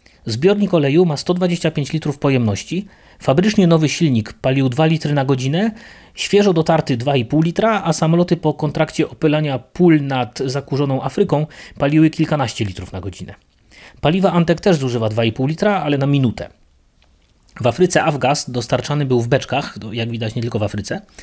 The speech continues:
a ułatwieniem eksploatacyjnym jest wbudowana pompa, dzięki której można powiedzieć, że samolot sam się tankował, prosto z beczki albo jakiegokolwiek zbiornika.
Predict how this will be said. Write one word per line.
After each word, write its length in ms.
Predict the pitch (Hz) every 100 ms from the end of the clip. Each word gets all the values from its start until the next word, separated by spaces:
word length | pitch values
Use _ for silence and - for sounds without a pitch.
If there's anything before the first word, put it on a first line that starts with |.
| - - - - -
a 160 | 120
ułatwieniem 520 | 147 147 143 226 202
eksploatacyjnym 880 | 165 - 151 143 160 - 202 165 160
jest 260 | 135 143 127
wbudowana 540 | 127 151 151 185 190
pompa, 460 | 185 180 117 - - - - -
dzięki 240 | 131 147
której 260 | - 175 170
można 200 | 165 156
powiedzieć, 360 | 156 160 165
że 80 | 151
samolot 420 | - 151 160 160
sam 200 | - 165
się 120 | 160
tankował, 560 | 160 160 160 113 92 82 _
prosto 280 | 139 135 131
z 80 | 113
beczki 420 | 143 - 170 156
albo 280 | 127 127 139
jakiegokolwiek 600 | 127 135 113 139 120 113
zbiornika. 500 | 117 110 90 -